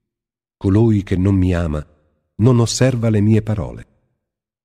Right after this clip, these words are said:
E la parola che voi ascoltate non è mia,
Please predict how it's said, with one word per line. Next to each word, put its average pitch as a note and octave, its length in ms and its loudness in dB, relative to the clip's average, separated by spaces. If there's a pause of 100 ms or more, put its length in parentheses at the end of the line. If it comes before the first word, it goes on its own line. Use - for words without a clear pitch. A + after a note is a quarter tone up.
(180)
E F2 120 -8
la E2+ 120 -2
parola F#2 380 0
che E2 140 -6
voi E2+ 220 -2
ascoltate - 1080 -12
non A2+ 320 2
è E2+ 100 -2
mia, C#2 480 -10